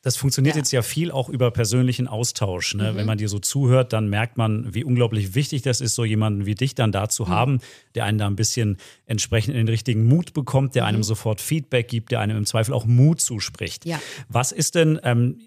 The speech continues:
Speaker 1: mit reinen Online-Geschichten? Da
Speaker 2: Ja.
Speaker 1: fällt das ja im Prinzip alles weg. Ist das
Speaker 2: Ja.
Speaker 1: trotzdem sinnvoll? Kann das sinnvoll sein?
Speaker 2: Also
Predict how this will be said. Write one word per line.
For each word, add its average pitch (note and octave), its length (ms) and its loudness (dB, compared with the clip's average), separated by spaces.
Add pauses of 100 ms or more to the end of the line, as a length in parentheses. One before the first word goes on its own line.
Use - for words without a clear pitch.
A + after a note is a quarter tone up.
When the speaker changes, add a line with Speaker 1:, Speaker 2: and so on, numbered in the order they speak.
(120)
Speaker 1:
mit C3+ 300 -6
reinen C3+ 200 2
Online-Geschichten? G#2+ 840 0
Da G#2 80 0
Speaker 2:
Ja. G2 140 -2
Speaker 1:
fällt A#2+ 120 0
das B2+ 140 2
ja C3 80 -2
im B2+ 80 0
Prinzip B2 460 0
alles C3+ 280 0
weg. C3 200 -2
Ist - 180 -4
das - 160 2
Speaker 2:
Ja. - 100 -10
Speaker 1:
trotzdem D#3+ 600 -4
sinnvoll? E3 520 0
Kann C3 200 0
das C3 140 2
sinnvoll B2+ 360 0
sein? A2+ 340 -2
Speaker 2:
Also G3 220 -4